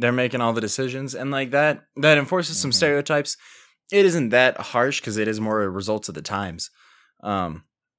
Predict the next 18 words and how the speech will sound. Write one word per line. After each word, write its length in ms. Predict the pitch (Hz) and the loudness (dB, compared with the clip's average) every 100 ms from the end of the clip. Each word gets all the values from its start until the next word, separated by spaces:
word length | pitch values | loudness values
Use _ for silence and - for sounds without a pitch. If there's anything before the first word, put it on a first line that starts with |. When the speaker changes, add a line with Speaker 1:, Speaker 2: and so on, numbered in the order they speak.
| _ _ _ _ - | _ _ _ _ -8
Speaker 1:
it's 160 | 110 - | -6 -2
kinda 220 | 123 107 | 0 0
Speaker 2:
Mm-hmm. 60 | |
Speaker 1:
just 140 | 101 117 | -2 -4
what 60 | 107 | -2
you 80 | 98 | -2
expect 360 | - 110 101 | -2 -2 -2
to 100 | 95 | -4
see 200 | - 104 | -6 -4
on 180 | 101 110 | -2 -2
the 60 | 110 | -4
screen 460 | - 120 120 135 190 - | -6 -6 -6 -10 -18 -16
at 140 | - 117 | -12 -10
the 60 | |
times. 320 | 120 139 139 123 | -2 -2 0 0
Not 140 | 123 | 0
that 100 | 120 | 0
it's 140 | 92 | -4